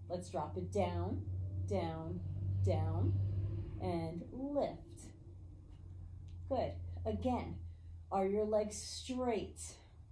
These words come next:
And lift. Drop it down.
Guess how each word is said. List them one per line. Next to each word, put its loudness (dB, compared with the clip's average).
And -4
lift. -2
Drop -4
it -8
down. 0